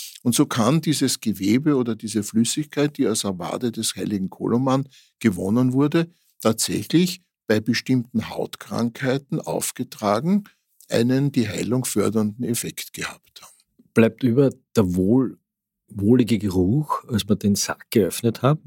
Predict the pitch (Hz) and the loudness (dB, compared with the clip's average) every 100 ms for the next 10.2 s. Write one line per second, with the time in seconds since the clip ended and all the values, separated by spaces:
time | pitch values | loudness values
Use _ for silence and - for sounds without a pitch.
0 | - 95 - 101 - _ _ 107 - 98 | -10 -10 -4 -4 -4 _ _ -6 -2 0
1 | 104 127 - 101 - 101 - - - 107 | 2 0 -2 -8 -6 -6 -4 -6 -2 2
2 | 147 - 107 87 - 110 107 147 220 156 | 2 2 0 0 -4 -4 0 0 0 -4
3 | - _ _ - 113 127 160 139 113 92 | -6 _ _ -4 2 2 2 0 -4 -6
4 | - 92 85 104 151 101 - 80 87 82 | -10 -4 2 2 4 0 -2 -10 -8 -4
5 | 143 147 - _ _ _ 92 - - 87 | -4 -4 -12 _ _ _ -4 -4 -4 -2
6 | 87 - 80 85 143 _ _ 135 127 127 | 0 -2 -6 -12 -14 _ _ 2 4 2
7 | 120 143 170 156 139 127 110 98 127 165 | 2 0 0 0 -2 2 2 4 2 0
8 | - 151 127 - - 110 104 98 98 120 | 0 0 0 -4 2 2 2 0 2 0
9 | - - 156 156 - - 147 - 160 180 | -2 -6 0 -2 -2 -6 -4 0 2 2
10 | 180 | 0